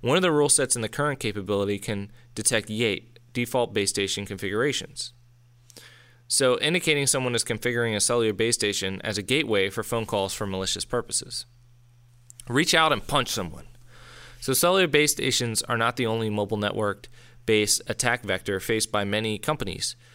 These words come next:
Cheap and readily available G S M based devices have found their way onto a number of criminal activities. You see all sorts of rogue devices moving to G S M, Porcello says.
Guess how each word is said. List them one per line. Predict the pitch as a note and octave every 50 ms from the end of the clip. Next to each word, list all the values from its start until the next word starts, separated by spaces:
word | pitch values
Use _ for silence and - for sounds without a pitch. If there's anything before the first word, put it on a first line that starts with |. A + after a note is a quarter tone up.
| - - -
Cheap | - - - F3 E3 -
and | D3 C3
readily | B2+ B2+ C3 C3+ C3+ B2
available | A2 A#2 A#2 A#2 A2+ G#2+ A#2 A2
G | - - A2 A2
S | A#2 - -
M | A2+ G#2+ G#2+
based | G2 G2 G2+ G2+ - -
devices | G#2+ F#2+ A2 A2+ A#2 - G#2+ G2 -
have | G#2 F#2+ -
found | A2+ A2+ A2+ A2
their | A2 G#2
way | G#2 G#2 G#2 G#2 G2+ G#2 - - - - - -
onto | - A2+ A2 - B2 A2
a |
number | G#2 A2 A2+ G#2+ G#2
of | G#2 -
criminal | - - G#2 G2+ F#2 F2 E2
activities. | F2 - - D3+ C#3 G#2 - - - - - - - - _ _ - - - - - - - - -
You | -
see | B2 - C#3+ C3+
all | C3 D3 F3
sorts | E3 - F#3+ E3+ D3 -
of | D3+ B2 C3
rogue | C3 C3 A#2+
devices | C3 A#2+ A#2+ A#2+ A#2+ A#2 - A#2+ G#2+ -
moving | A2+ G#2+ G2+ G#2 G#2+ G2+
to | G#2
G | G2+ G2 G2+ G2
S | F#2+ F#2+ -
M, | - - D#2+ - - - _ _ - - - -
Porcello | - G2 - - F2+ - - -
says. | - - G#2 G2+ G#2 A2 - -